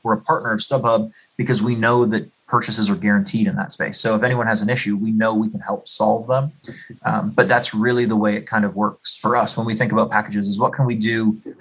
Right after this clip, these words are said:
to either drive additional quantity of tickets or to give people an offering that they wouldn't get. StubHub is a primary you buy one game. We can offer difference than that.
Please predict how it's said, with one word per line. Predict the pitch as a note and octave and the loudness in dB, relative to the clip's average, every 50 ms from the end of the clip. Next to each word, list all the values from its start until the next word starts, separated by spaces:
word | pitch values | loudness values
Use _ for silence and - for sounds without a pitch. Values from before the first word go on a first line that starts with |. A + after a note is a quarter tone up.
| - - _ - | -20 -18 _ -2
to | - D3+ - | -2 0 2
either | C#3 C3 A2 A#2+ A2+ G#2+ G#2+ G#2 G2+ - - - | 2 2 2 4 4 4 2 2 0 -2 -8 -4
drive | G#2 A2+ A2+ A2 A2 G2+ | -2 2 2 2 2 2
additional | G#2 A2 A2 - - G#2+ G2+ | 0 -4 -4 -2 -2 -2 -2
quantity | - - - A2+ A#2 C3 D3+ D#3+ F3+ G3 G#3 G#3 - _ - | -2 -2 0 2 2 2 2 0 0 -2 -4 -4 -6 _ 0
of | E3 E3+ E3 | 0 0 0
tickets | - F#3+ F#3 A3 G#3+ - - - - - | 0 -2 -2 -2 0 -2 -2 -4 -2 0
or | E3 F3+ F#3 F3 D#3 | 2 4 4 4 2
to | C3+ - C3+ | 2 0 0
give | A2 C3+ C#3 C3+ C3+ - | 2 2 2 2 2 2
people | C#3+ C3 - B2 A2+ A2+ | 0 0 0 0 0 2
an | A2 | 2
offering | A2+ A#2 B2+ C3 - D3 D3+ D#3 D#3+ D3 | 4 4 2 2 2 0 0 2 2 2
that | C3+ B2 | 2 4
they | - C3 | 2 2
wouldn't | B2 A2 G#2+ A#2+ D#3 D3+ D#3 C#3 - G#2+ | 2 2 2 2 2 2 2 -2 -4 -4
get. | B2 B2 A2+ - - | -2 -2 -2 -2 -2
StubHub | - - - E3+ F3+ F3 G3 G3+ G3+ F#3+ G3 - - _ _ _ _ _ _ - | -2 -2 2 2 2 2 2 2 0 0 -4 -12 -16 _ _ _ _ _ _ 0
is | D3 C#3 B2+ | 2 2 4
a | B2+ B2 G#2 - | 2 0 0 -2
primary | - - - A#2+ C3 C#3+ D3+ D#3 D3+ C#3+ C#3 C3 B2+ B2 A#2+ A#2 A2+ A2 G#2+ A2 - - | -6 -2 0 2 2 4 4 2 2 4 4 4 4 2 2 0 0 0 0 0 -2 -6
you | A#2 B2 C3+ | -4 -2 0
buy | B2+ B2+ A#2 A2+ A2 | 2 2 4 4 4
one | G#2 G2 A2 A2 G#2+ G#2+ G2+ | 2 2 4 4 4 2 2
game. | E2 D2 C2 C#2 - _ _ _ _ _ _ _ _ _ _ _ _ _ - | -2 -4 -10 -12 -18 _ _ _ _ _ _ _ _ _ _ _ _ _ -2
We | - A2 C3+ C#3 | 0 2 2 2
can | C3+ - C3+ A2+ | 2 2 2 2
offer | - A2+ A2+ A2 - A2 A2 G#2+ G#2+ - - | 4 2 2 2 2 2 2 4 2 2 0
difference | G#2 G#2+ G#2+ - - G#2+ G#2 G2 - - - - - | -2 -2 -2 -2 -2 -6 -6 -4 -2 -2 -2 -2 -2
than | - G#2+ G#2 F#2+ | -2 -2 -2 -2
that. | D#2 C2 G1+ - | -2 -4 -6 -8